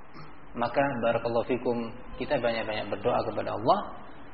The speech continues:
Subhanahu wa taala, semoga kita ditambah oleh Allah iman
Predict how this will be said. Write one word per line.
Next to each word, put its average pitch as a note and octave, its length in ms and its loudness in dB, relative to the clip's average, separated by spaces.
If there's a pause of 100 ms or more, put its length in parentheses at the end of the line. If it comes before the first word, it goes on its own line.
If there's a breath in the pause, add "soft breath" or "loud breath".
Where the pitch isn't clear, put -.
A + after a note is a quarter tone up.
(240)
Subhanahu A2 480 0
wa - 20 -2
taala, A2 460 0 (160)
semoga A2+ 480 0
kita A2 480 -4 (560)
ditambah A#2 480 4
oleh A2+ 320 0
Allah G#2+ 160 0 (160)
iman G#2+ 240 -2